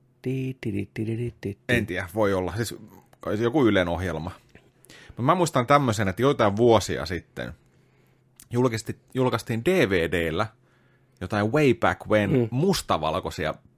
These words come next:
Speaker 2: Pata Kakkosia tai joku millä nimellä se oli, missä tää äijä veti taas Väinämöinen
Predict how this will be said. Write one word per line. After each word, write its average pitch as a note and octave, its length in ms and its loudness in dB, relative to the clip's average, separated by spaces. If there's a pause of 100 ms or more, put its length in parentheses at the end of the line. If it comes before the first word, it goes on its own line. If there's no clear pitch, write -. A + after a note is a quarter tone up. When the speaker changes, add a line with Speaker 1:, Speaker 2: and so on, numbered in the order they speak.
(1000)
Speaker 2:
Pata F#2 260 2
Kakkosia E2+ 640 -4
tai E2+ 240 -2
joku F2+ 240 -2
millä F2+ 300 -2
nimellä E2+ 340 -6
se F2+ 100 -10
oli, E2 120 -6
missä F#2 340 -2
tää G2+ 200 2
äijä F#2 220 2
veti E2 200 -4
taas E2+ 280 -2
Väinämöinen F2 600 0